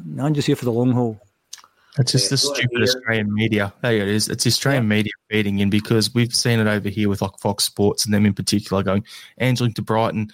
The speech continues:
Speaker 2: How good's the Premier League?" But they don't even really cover the Scottish League. It's not like it's an Optus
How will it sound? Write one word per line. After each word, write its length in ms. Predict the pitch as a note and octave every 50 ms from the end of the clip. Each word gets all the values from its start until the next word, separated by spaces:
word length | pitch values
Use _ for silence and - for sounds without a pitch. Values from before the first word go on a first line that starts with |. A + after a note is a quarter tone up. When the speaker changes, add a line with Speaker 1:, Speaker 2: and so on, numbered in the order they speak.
| - _ _
Speaker 2:
How 80 | B2 A#2+
good's 200 | A#2 A#2+ A#2+ A2
the 60 | A2
Premier 260 | G#2+ - A#2 A2+ A2+ A2+
League?" 240 | G#2+ G2+ G2+ G2+ G2+ -
But 180 | A2 A2 -
they 80 | - A#2
don't 140 | B2+ B2 A#2+
even 320 | A#2 G#2 G#2+ G#2 G2+ A#2 - _ _ _ _ _ _ _ _
really 200 | B2 A#2 G#2+ G2+
cover 300 | - - - G#2+ G2+ G#2
the 100 | G2 G#2
Scottish 340 | - - - G#2+ G2 F#2 -
League. 280 | A2 G2+ F#2+ F2+ F2 - - _ _ _ _ -
It's 140 | A#2 -
not 120 | B2+ A#2+ -
like 180 | G#2+ A#2 A2+
it's 140 | A#2 A2 -
an 60 | A2 G#2
Optus 160 | G#2+ G#2+